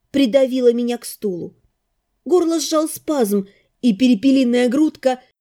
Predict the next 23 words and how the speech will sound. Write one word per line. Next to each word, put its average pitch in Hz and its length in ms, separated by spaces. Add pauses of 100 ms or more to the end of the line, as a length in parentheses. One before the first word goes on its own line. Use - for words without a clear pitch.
(120)
не 294 200
желала 285 420
пережёвываться 208 840
и 220 160
проглатываться. 185 840 (720)
Следуя 196 560
негласному 190 580
протоколу, 220 640 (220)
премьер-министр 254 840
чередовал 294 600
приём 262 360
пищи 349 340
с 269 60
беседой, 196 680 (280)
общаясь 226 500
с - 40
приглашёнными 254 800
последовательно. 190 840 (720)
Сперва 370 420
с 330 60
заместителем 220 560
министра 202 440
финансов, 247 600